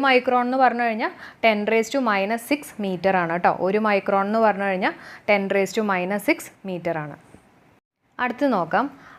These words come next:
അഗ്നിയെ പ്രതിരോധിക്കുന്ന പ്ലാസ്റ്റിക് ഏതാണ്? മെലമൈൻ ആണ് കേട്ടോ. അഗ്നിയെ പ്രതിരോധിക്കുന്ന പ്ലാസ്റ്റിക് ഏതാണ്? മെലമൈൻ ആണ്. അപ്പോൾ നമുക്ക് just ഒന്ന് കണക്ട് ചെയ്യാം. അഗ്നി, അഗ്നിയൊക്കെ അല്ലെങ്കിൽ തീയൊക്കെ നമ്മുടെ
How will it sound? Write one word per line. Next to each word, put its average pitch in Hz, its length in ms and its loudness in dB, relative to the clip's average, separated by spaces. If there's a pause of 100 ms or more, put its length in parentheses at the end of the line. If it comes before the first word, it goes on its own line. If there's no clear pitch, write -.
(160)
അഗ്നിയെ 302 480 2
പ്രതിരോധിക്കുന്ന 269 680 4
പ്ലാസ്റ്റിക് 226 480 4
ഏതാണ്? 214 280 4 (440)
മെലമൈൻ 202 500 0
ആണ് 165 120 -6
കേട്ടോ. 165 160 -4 (120)
അഗ്നിയെ 220 440 -2
പ്രതിരോധിക്കുന്ന 202 600 0
പ്ലാസ്റ്റിക് 202 480 0
ഏതാണ്? 214 280 0 (500)
മെലമൈൻ 180 560 -2
ആണ്. 160 160 -4 (380)
അപ്പോൾ 320 180 2
നമുക്ക് 302 200 4
just 294 200 4
ഒന്ന് 302 140 0
കണക്ട് 247 260 2
ചെയ്യാം. 240 160 4 (120)
അഗ്നി, 233 380 -4 (180)
അഗ്നിയൊക്കെ 240 520 0
അല്ലെങ്കിൽ 208 200 0 (120)
തീയൊക്കെ 254 420 0
നമ്മുടെ 226 240 2